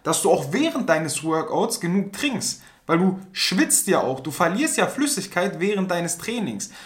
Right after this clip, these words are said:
Und deswegen achte darauf, dass du deinem Körper genug Flüssigkeit zur Verfügung stellst. Der nächste Tipp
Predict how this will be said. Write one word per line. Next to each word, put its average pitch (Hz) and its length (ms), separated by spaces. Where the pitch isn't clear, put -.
Und 165 180
deswegen 214 640
achte 269 320
darauf, 214 360
dass - 220
du 175 60
deinem 180 220
Körper 226 300
genug 170 500
Flüssigkeit 208 600
zur 147 140
Verfügung 131 440
stellst. - 360
Der 156 100
nächste 254 300
Tipp 269 160